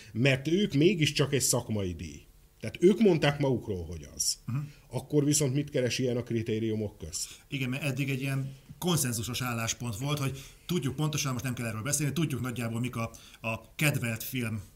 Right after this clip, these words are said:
Speaker 2: kategóriák az Oscaron. Ezeket pontosan tudjuk, de ez sehol nem volt eddig leírva, és sehol nem volt kimondva.
Speaker 1: Így van.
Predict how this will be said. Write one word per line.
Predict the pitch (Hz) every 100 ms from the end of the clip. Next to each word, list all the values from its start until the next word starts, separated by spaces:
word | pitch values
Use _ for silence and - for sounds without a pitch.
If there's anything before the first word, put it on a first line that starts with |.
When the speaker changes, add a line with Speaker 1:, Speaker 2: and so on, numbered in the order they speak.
| -
Speaker 2:
kategóriák | - 120 117 110 113 113 110
az | 113
Oscaron. | 110 - 113 104 107 123
Ezeket | 139 147 -
pontosan | - 135 117 110 110
tudjuk, | 139 131 147
de | 143
ez | 139
sehol | - 151 113
nem | 113 117
volt | 117 117 120
eddig | 107 123
leírva, | 120 117 123 127
és | 123
sehol | - 107 95 107
nem | 110
volt | 110 117
kimondva. | - 101 90 90 - - -
Speaker 1:
Így | 139 131
van. | 98 85